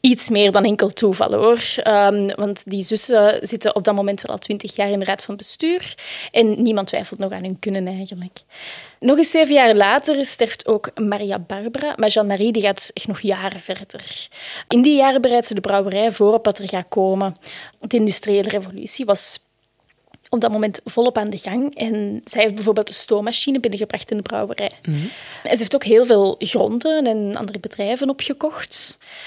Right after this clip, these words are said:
Speaker 1: En zo de brouwerij uitgebouwd tot echt een hele grote speler. Ehm, ze legt tijdens haar bewind dus eigenlijk de fundamenten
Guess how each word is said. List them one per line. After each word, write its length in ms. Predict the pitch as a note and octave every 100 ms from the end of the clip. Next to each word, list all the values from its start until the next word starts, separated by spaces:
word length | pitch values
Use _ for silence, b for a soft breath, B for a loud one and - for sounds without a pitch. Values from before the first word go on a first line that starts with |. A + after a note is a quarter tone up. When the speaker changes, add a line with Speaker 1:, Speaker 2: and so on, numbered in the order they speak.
| B B
Speaker 1:
En 280 | - G#3 G#3
zo 260 | G3+ G3+ A3+
de 100 | A#3+
brouwerij 640 | B3+ A3 F#3+ F3+ G#3 A#3 - _ _ _ _ -
uitgebouwd 520 | G#3 - A#3 A#3 A#3
tot 160 | G#3+
echt 180 | - -
een 240 | A#3 G3+ F#3
hele 280 | G#3+ G#3+
grote 260 | A#3 G#3 -
speler. 720 | - - G#3+ F#3+ G3 - - _ B B B -
Ehm, 340 | G#3+ G#3+ G3+
ze 120 | G3
legt 160 | G#3 -
tijdens 240 | G#3 G#3
haar 140 | G#3 G3
bewind 320 | F#3 G#3+ A3+
dus 160 | C4+
eigenlijk 460 | G#3+ A3 A3 G3+ -
de 240 | G3 F#3 E3+
fundamenten 840 | - A3 F#3+ F#3 G3+ C4+ B3+ -